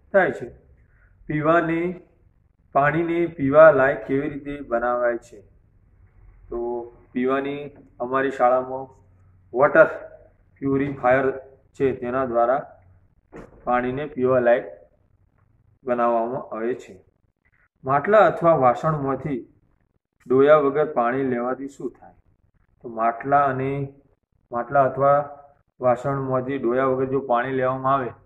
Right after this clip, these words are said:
તો હાથનો અને આંગળીઓનો મેલ એ માટલાની અંદર જશે. પાણી પીવાના નળ અથવા માટલા પાસેથી, પાસેની જગ્યાઓ રોજ કેવી રીતે સાફ કરવામાં આવે છે?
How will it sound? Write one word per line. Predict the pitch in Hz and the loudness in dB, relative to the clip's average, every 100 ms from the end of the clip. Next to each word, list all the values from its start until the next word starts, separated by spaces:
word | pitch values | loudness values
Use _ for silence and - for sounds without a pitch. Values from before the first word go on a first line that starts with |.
| - - _ _ | -16 -16 _ _
તો | 143 123 | -8 -8
હાથનો | - 117 - 139 143 147 - _ _ _ _ _ _ | -6 -8 -6 -8 -8 -10 -14 _ _ _ _ _ _
અને | 135 131 135 | -10 -6 -4
આંગળીઓનો | 123 123 135 135 131 135 135 | -4 -2 0 0 0 -4 -6
મેલ | 120 120 135 123 _ _ _ - | -6 -2 -2 -4 _ _ _ -12
એ | |
માટલાની | 120 113 107 120 120 120 | -6 -6 -4 -4 -4 -6
અંદર | 104 113 170 - _ _ _ - | -8 -6 -6 -8 _ _ _ -10
જશે. | 123 120 - 113 _ _ _ _ _ _ _ _ _ _ _ | -8 -6 -8 -18 _ _ _ _ _ _ _ _ _ _ _
પાણી | 143 143 151 175 | 0 2 2 -4
પીવાના | 151 143 151 151 | -4 0 2 2
નળ | 139 123 151 | 0 0 0
અથવા | 160 131 - 139 143 127 | 0 -2 -4 0 0 0
માટલા | 117 113 147 | -6 0 0
પાસેથી, | 131 123 - 139 - 147 135 131 - _ | 2 0 0 -6 -4 -4 -4 -4 -12 _
પાસેની | 131 123 151 143 143 | 0 0 0 -6 -6
જગ્યાઓ | 123 117 123 139 | -4 -4 0 2
રોજ | 127 139 | 4 2
કેવી | 135 131 135 139 | 0 -4 -2 -2
રીતે | 139 139 | -2 -4
સાફ | - 123 - | -2 -2 -4
કરવામાં | 120 120 117 110 | -8 -4 -6 -8
આવે | 110 | -14
છે? | - - | -18 -20